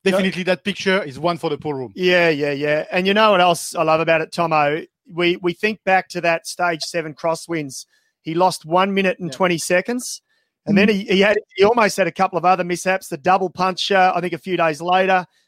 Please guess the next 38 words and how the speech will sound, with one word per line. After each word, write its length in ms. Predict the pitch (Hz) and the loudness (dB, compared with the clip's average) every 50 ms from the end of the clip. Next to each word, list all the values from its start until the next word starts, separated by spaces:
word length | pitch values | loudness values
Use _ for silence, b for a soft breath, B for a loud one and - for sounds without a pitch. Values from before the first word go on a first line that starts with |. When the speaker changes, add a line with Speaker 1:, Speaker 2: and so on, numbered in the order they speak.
| _ _ | _ _
Speaker 1:
He 100 | 165 170 | 0 0
had 160 | 180 180 156 | 0 0 2
the, 200 | 165 175 170 170 - | 0 0 0 0 -4
the 80 | 165 | -8
gravel 400 | 135 147 175 185 196 190 220 196 | -2 0 2 2 2 2 0 -4
flat 460 | - - _ - 180 196 196 185 165 - - - | -4 -8 _ -2 0 0 2 0 -2 -6 -12 -8
on 260 | - 180 175 175 170 | -4 -2 -2 -2 -2
the 120 | 165 165 160 | -4 -4 -6
second 800 | - - - - - - - - 196 196 190 - 196 185 175 | -6 -8 -10 -12 -12 -10 -6 -4 -4 -4 -4 -4 -8 -6 -6
of 140 | 180 175 156 | -6 -6 -4
the 100 | 165 170 | -2 0
Alpine 400 | 180 180 180 - 180 180 170 170 | 0 0 0 -2 -4 -6 -6 -6
stages. 680 | 156 - - 185 180 180 180 175 151 175 180 160 - - _ _ _ _ _ _ _ _ _ _ _ _ | -8 -6 -2 0 0 2 0 -2 -2 -4 -6 -6 -6 -12 _ _ _ _ _ _ _ _ _ _ _ _
He 120 | - 156 147 | -10 -4 0
got 220 | 190 196 202 196 | 0 0 2 2
back 200 | 208 202 185 - | 2 2 2 2
on 120 | 185 180 | 0 0
all 160 | 180 185 185 180 | 0 0 0 0
of 80 | 151 | 0
those. 280 | 170 170 165 170 196 - | 2 2 2 2 0 -2
But 160 | - 196 190 | -6 -6 -6
the 100 | - 180 | -4 -6
one 300 | 160 165 196 208 226 240 | -2 0 2 2 2 2
minute, 240 | 233 240 240 240 - | 0 -2 -2 -4 -4
twenty 240 | - 226 233 226 202 | -4 -4 -4 -4 -2
seconds 420 | - - 220 208 214 202 180 156 | -2 -2 -2 -2 -2 -6 -6 -6
that 120 | 175 185 180 | -4 -4 -2
he 80 | 180 | -2
lost, 520 | 165 170 180 202 247 269 - - - - _ _ _ _ - | 0 2 2 2 2 2 -2 -8 -18 -20 _ _ _ _ -12
it 140 | 156 139 - _ _ | -12 -12 -12 _ _
doesn't 400 | 180 160 165 151 175 175 - - | 2 2 2 2 -2 -6 -10 -10
matter 500 | 156 151 160 160 147 - - 147 131 - _ _ _ _ _ _ | -6 -2 -2 -2 -2 -4 -8 -10 -10 -10 _ _ _ _ _ _
because 320 | - 156 - - 175 - | -12 -8 -6 -4 0 0
it 120 | - 202 196 | 0 0 0
Speaker 2:
Mm. 100 | - - | -4 -10
Speaker 1:
still 340 | - - - 208 208 220 214 | -12 -6 -2 0 0 0 2
would 180 | 208 214 - - - | 0 0 -2 -2 -2
not 340 | 185 196 185 170 175 - | 0 2 4 4 2 0